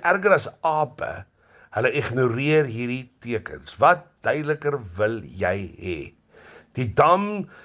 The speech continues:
se hele wal is al g-, oopgekraak, die water spoel daardeur teen 'n hengse, maar jy sê, "Ag, die damwal kraakie is eintlik niks." Luister, as 'n damwal 'n kraak kry, is alles onder dit in die moeilikheid,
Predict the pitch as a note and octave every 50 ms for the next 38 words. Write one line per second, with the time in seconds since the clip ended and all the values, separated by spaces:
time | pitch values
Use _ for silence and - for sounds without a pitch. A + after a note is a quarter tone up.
0 | - _ _ - - C#3 B2+ A2+ - F3+ F#3+ G#3 G#3+ A3 F#3+ B2 G2 F#2 C#3+ D3
1 | D3 C#3+ B2+ A#2 A#2+ C3 C#3 - - A#2 - - A2+ G#2+ G#2 F#2+ - - - _
2 | _ F3 F3 - - - C3 C3 - D3+ C#3+ C#3+ C#3 C#3 C3+ - - B2 G#2 G#2+
3 | A2+ A#2+ B2 D3 D3 E3 D3+ - - - - - F3 F3 E3+ E3+ E3 D#3+ C3+ B2+
4 | A#2+ A2+ G#2+ E2+ D#2+ A#2+ C#3 C#3+ C#3+ C3 A2 - - - - - _ _ - C#3
5 | C#3+ C#3 C3 A#2+ A2+ A2 A#2+ C#3+ D#3 - - C#3+ A#2+ A2+ G#2+ G#2+ G#2+ A#2 A2 -
6 | - B2+ A#2+ - - - - - - - - G#3 F#3 E3 D#3+ E3 E3+ E3 E3 D#3+
7 | E3 D#3 - E3+ D#3+ D#3 D3+ D3+ D3 D3 D3+ D3+ D3 C3+ - E2+ A2+ B2+ A#2 -
8 | C3 A2 G#2+ - F#2 F#2+ - - - - - - - _ _ _ _ _ _ _
9 | - - - _ _ - C#3 D#3 D#3+ D3 F3 F3 E3+ D3 D3 C3 A#2+ A#2 C#3 D3+
10 | D#3 E3+ E3+ D#3 C3 C3 D3 D3 C#3+ C#3 C3+ - - - - A#2 F2+ F2+ F2+ -
11 | - - - - - B2+ G#2+ - - - D#3+ E3+ E3 C#3+ - - D#3+ C#3+ C3 C3+
12 | B2+ A#2+ B2 A2+ - A2+ A2 A2 A2 G#2+ G#2+ A#2 A#2+ A2 - F#2 E2 D2+ - -